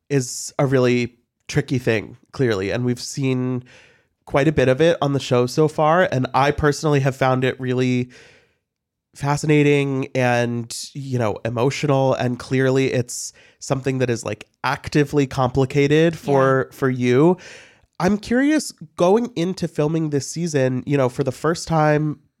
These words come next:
Speaker 1: putting everything out there, did you know that this was gonna be such a,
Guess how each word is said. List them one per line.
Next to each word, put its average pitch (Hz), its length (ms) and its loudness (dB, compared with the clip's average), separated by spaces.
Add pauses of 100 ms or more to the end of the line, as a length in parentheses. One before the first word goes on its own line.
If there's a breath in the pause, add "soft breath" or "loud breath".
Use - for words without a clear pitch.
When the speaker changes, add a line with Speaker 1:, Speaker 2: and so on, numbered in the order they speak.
(220)
Speaker 1:
putting 143 260 -2
everything 151 380 -2
out 131 220 0
there, 127 280 2 (720 loud breath)
did 160 200 -4
you 208 160 0
know 156 360 4
that 156 200 2
this 139 200 -2
was 139 140 -2
gonna 135 180 0
be 131 200 -2
such 127 280 -4
a, 123 260 2